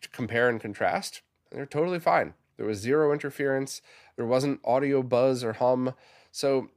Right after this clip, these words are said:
when you get generics, sometimes they're always gonna be low quality. Sometimes it depends on the manufacturing run. So I would start from there. If you get 'em and you don't like 'em,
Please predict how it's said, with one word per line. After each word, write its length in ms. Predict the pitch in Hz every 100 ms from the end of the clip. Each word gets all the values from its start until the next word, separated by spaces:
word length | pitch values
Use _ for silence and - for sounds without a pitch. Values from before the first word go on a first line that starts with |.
| _ _
when 200 | 151 170
you 80 | 170
get 160 | 214
generics, 580 | - 139 160 147 107 - - _
sometimes 560 | - 143 185 175 151 156
they're 160 | 123
always 240 | 117 135 135
gonna 140 | 127
be 80 | 131
low 160 | 127 127
quality. 500 | 120 120 120 123 123 156
Sometimes 460 | - 127 127 123 127
it 80 | 104
depends 340 | 107 101 107
on 80 | 87
the 60 |
manufacturing 680 | 92 90 85 104 101 - 95
run. 360 | 107 104 107 104 _ -
So 140 | -
I 60 | 151
would 100 | 160
start 300 | - 160 -
from 160 | 139
there. 300 | 143 101 - - _ _ _ _ _
If 220 | 139 135 -
you 80 |
get 220 | 127 151 202
'em 200 | 208 202 _
and 160 | 127 117
you 80 |
don't 160 | 120 123
like 200 | 143 165
'em, 260 | 170 170